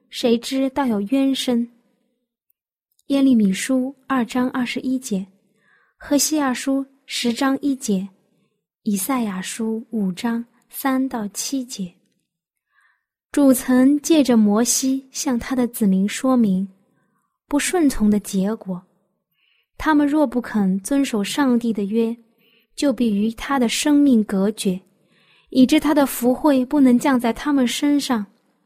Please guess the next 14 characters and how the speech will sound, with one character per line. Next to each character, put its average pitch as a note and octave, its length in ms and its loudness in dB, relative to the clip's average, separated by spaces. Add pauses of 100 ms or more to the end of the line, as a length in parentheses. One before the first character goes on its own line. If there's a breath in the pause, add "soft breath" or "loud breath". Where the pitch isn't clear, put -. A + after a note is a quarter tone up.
(600)
犹 A#3 200 2
太 C4+ 280 0
民 G#3+ 260 4
族 G3 280 -4 (420 soft breath)
有 C#4+ 180 4
几 A3 240 -2
次 C4 220 -4
听 C#4+ 280 0
从 G#3+ 200 -2
了 G#3+ 100 -2
这 C4 160 -4
些 C4+ 200 -2
警 G3 300 -2
戒， G#3+ 300 -6